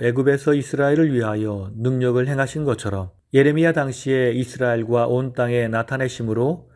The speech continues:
하나님께서 세계와 역사의 주권자이심을 드러내는 말씀입니다.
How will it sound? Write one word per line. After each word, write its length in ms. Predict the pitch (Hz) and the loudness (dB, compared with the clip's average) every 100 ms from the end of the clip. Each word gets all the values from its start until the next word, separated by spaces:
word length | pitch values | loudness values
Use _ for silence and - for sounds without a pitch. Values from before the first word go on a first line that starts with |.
| _ - | _ -18
하나님께서 560 | - 156 160 156 160 175 | 0 2 2 0 -2 -2
세계와 640 | - 156 139 127 123 110 | -2 0 2 4 4 2
역사의 460 | 117 - 123 117 107 | 0 -2 0 0 -2
주권자이심을 1200 | 123 - 131 131 117 107 - 113 113 104 95 - | -8 -6 -4 0 0 -2 -6 -4 -2 -2 -4 -4
드러내는 460 | 123 120 120 131 135 | 0 0 0 -2 0
말씀입니다. 880 | 127 - 165 165 104 90 90 90 | -2 -2 -2 -2 -2 -6 -8 -14